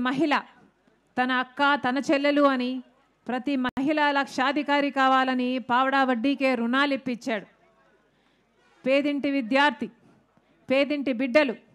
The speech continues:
పెద్ద చదువులు చదువుకోకపోతే ఆ కుటుంబాలు పేదరికం నుంచి ఎప్పుడూ బయటికి రావు అని వైఎస్ఆర్ గారు ఎరిగినవాడు కనుక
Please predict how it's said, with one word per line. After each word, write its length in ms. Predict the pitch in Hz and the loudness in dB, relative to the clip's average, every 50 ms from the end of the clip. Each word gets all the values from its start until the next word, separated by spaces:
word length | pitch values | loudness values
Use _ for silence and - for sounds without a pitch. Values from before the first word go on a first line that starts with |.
| _ _ _ _ _ _ _ _ _ | _ _ _ _ _ _ _ _ _
పెద్ద 200 | 254 277 254 226 285 277 | -6 -6 -4 -4 -4 -2
చదువులు 340 | 302 285 277 285 294 285 277 269 - | 0 0 2 2 2 2 0 0 0
చదువుకోకపోతే 840 | 294 269 277 294 285 285 277 277 277 269 233 262 269 269 262 262 262 277 277 262 - _ _ - - 233 | 0 0 0 2 2 2 2 2 2 -2 -2 -2 -2 -2 -2 -4 -2 -4 -6 -8 -12 _ _ -6 -4 -4
ఆ 20 | 254 - | -2 -2
కుటుంబాలు 520 | 277 285 - 311 302 302 294 285 285 269 247 247 - | -4 -2 -2 -2 -2 0 0 -2 0 -2 -4 -4 -2
పేదరికం 540 | 262 285 294 302 294 294 294 285 294 285 294 285 | 0 0 2 0 0 -2 -4 -4 -6 -6 -4 -4
నుంచి 200 | 285 277 247 269 269 233 247 | -6 -4 -4 -6 -4 -6 -6
ఎప్పుడూ 260 | 240 240 294 302 294 285 254 208 | -6 -4 -2 -2 0 0 0 0
బయటికి 340 | 233 269 285 294 285 - 285 202 185 | -2 -4 -4 -6 -8 -8 -8 -8 -6
రావు 300 | 170 202 254 269 294 311 302 294 | -4 -4 -4 -2 0 0 0 0
అని 180 | 277 254 247 247 262 269 - _ _ _ _ _ _ _ _ _ _ _ _ _ _ _ _ _ _ _ _ _ _ - 180 | 0 -4 -6 -6 -8 -12 -14 _ _ _ _ _ _ _ _ _ _ _ _ _ _ _ _ _ _ _ _ _ _ -10 -6
వైఎస్ఆర్ 580 | 214 254 277 277 285 277 - 285 269 269 269 262 247 | -4 -2 0 -2 -2 -2 -2 -2 -2 0 -2 -2 -2
గారు 180 | 262 269 269 254 226 208 208 | -2 -2 -2 -4 -4 -4 -4
ఎరిగినవాడు 580 | 208 269 254 302 302 311 294 294 285 277 262 254 254 | -4 -4 -4 -4 -4 -2 -2 -2 -2 -2 -2 -4 -6
కనుక 240 | 233 240 233 233 | -6 -6 -6 -6